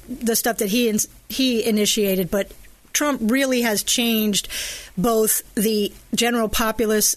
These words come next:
electorate and also the Republican Party in a great way, in my opinion. Very quickly, talk about Susan B. Anthony, 'cause again, this is, I want everybody to see that you have a foundation in some really, uh, influential organizations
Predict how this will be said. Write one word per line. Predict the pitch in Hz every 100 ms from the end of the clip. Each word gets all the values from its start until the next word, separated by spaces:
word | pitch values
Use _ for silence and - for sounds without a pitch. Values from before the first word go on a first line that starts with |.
| -
electorate | 208 220 220 220 196 -
and | 196
also | 208 208 208 214
the | 190
Republican | 185 214 202 190 190
Party | 214 196 196
in | 208 202
a | 190 - - - _ -
great | - 233 233
way, | 208 190 190
in | 190
my | 196 190
opinion. | 175 208 185 165 - - -
Very | 262 311 285
quickly, | - - - 254
talk | 285 285
about | 294 269
Susan | - 285 262
B. | 254 240
Anthony, | 233 233 208
'cause | 202 233
again, | 247 320 285
this | 285 302
is, | - - - -
I | 233
want | 247 359
everybody | 381 320 285 285
to | 254
see | 247 269 226
that | 214
you | 233 262
have | 277
a | 247
foundation | - 247 233 262 269 269
in | 220
some | 214 214 208
really, | 247 285 294 294 - - - - -
uh, | 220 208 -
influential | 285 294 - 269 247 247 - 233
organizations | 208 226 214 208 214 220 - 208 190